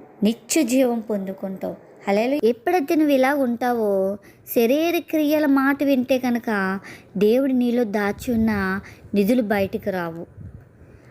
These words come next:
అంతేకాదు, దేవుడు నీకు దాచిపెట్టిన బహుమానం నువ్వు పొందుకోలేవు,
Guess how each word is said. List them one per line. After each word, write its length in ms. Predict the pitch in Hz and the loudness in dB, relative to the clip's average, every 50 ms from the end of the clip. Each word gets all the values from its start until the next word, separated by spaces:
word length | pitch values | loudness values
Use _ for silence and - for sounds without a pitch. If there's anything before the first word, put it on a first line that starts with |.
| - - | -8 -4
అంతేకాదు, 680 | - 214 214 - 311 320 302 - 285 277 277 240 269 247 226 220 220 226 220 - - - - _ - | -2 -2 0 2 2 0 2 2 2 2 2 2 2 2 2 2 0 -2 -6 -12 -20 -20 -20 _ -4
దేవుడు 380 | 202 240 262 285 320 339 349 320 | 0 2 4 4 4 2 2 2
నీకు 340 | 294 277 285 320 370 349 370 | 4 4 4 2 2 0 0
దాచిపెట్టిన 600 | 285 330 311 302 302 - 277 - 302 269 - 277 277 | 0 0 -2 -2 -4 -6 -4 -4 -4 -2 0 0 2
బహుమానం 520 | 233 247 233 220 240 240 247 247 240 233 233 | 2 2 0 2 2 2 2 4 4 4 4
నువ్వు 200 | 240 247 226 - | 4 4 2 2
పొందుకోలేవు, 680 | - 220 202 208 208 247 - - 226 202 175 160 160 - | 2 2 2 4 2 2 2 2 0 2 2 0 -2 -4